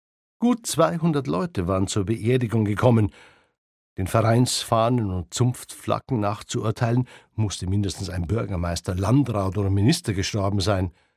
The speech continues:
Viele der Trauergäste hätten diese Alternativen ohnehin bevorzugt. Eines war jedenfalls sicher, der Hansi war einer von den Guten gewesen.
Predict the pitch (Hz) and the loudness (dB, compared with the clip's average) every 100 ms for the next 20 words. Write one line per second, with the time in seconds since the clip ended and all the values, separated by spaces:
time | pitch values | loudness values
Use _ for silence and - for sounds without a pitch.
0 | _ _ _ _ _ - 135 139 117 - | _ _ _ _ _ 2 4 4 2 2
1 | 123 123 117 123 - - 113 - _ _ | 2 4 2 0 0 0 -2 -4 _ _
2 | - 98 107 120 120 117 113 98 110 101 | -10 -6 -4 -2 -2 -2 -2 -2 0 -2
3 | - 123 110 107 110 143 131 117 104 139 | 0 0 0 -2 -2 2 4 4 4 4
4 | 107 92 - 101 - - 101 - - _ | 4 0 -2 -4 -4 -4 -6 -8 -20 _
5 | _ _ _ _ _ - 143 151 156 147 | _ _ _ _ _ 2 4 4 2 0
6 | 135 139 143 139 147 - 156 - 98 87 | 0 0 -2 -4 -4 -2 -2 0 -2 -2
7 | - _ _ _ - 127 113 120 107 104 | -8 _ _ _ 2 2 4 4 2 0
8 | 110 101 101 101 98 98 110 104 113 - | 0 0 -2 -2 -4 -4 -4 -2 -4 -4
9 | 117 95 - 90 82 85 85 87 - 85 | -2 -2 -6 -8 -8 -10 -10 -10 -8 -10